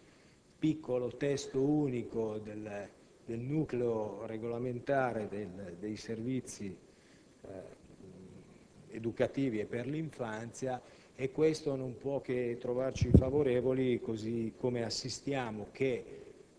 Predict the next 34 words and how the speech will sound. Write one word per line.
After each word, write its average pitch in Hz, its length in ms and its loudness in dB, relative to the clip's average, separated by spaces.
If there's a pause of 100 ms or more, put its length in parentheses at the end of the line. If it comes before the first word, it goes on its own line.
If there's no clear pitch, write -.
un'architettura 135 680 0
di 123 100 0
questo 143 340 -2
tipo 131 440 -2
viene 123 560 0
adottata 120 960 -4 (100)
in 120 180 -8
molti 123 600 0
enti 117 320 -8
locali, 110 880 -4
eh, 98 340 -12
intorno 113 500 -4
a 110 40 -6
noi, 131 340 0
insomma 113 380 -8
non 113 160 -8
ci - 120 -14
stiamo 123 360 -2 (560)
inventando 127 680 0
niente 120 440 -4
di 113 100 -6
nuovo, 113 300 2
quindi 139 500 2
certamente 151 800 4
è - 20 6
apprezzabile 151 840 6
che 147 140 0
il 143 120 2
cittadino 147 680 2
abbia 135 320 4
un 135 160 0
unico 143 380 0
strumento 147 640 0
davanti 147 680 2